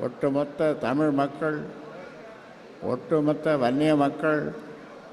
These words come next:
ஒட்டுமொத்த பிற சமூகத்தினர்,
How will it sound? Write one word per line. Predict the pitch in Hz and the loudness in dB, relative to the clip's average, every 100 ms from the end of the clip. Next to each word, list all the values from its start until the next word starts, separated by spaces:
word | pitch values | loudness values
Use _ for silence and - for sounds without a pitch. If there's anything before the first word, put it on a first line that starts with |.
| - - - - 123 | -18 -18 -12 -2 0
ஒட்டுமொத்த | - 165 156 151 165 143 120 - - - - - - - - - | 2 2 4 2 4 4 2 -2 -10 -14 -16 -16 -18 -16 -8 2
பிற | 147 170 165 - | 4 6 4 4
சமூகத்தினர், | 120 160 156 156 - - - | 4 4 4 4 2 2 2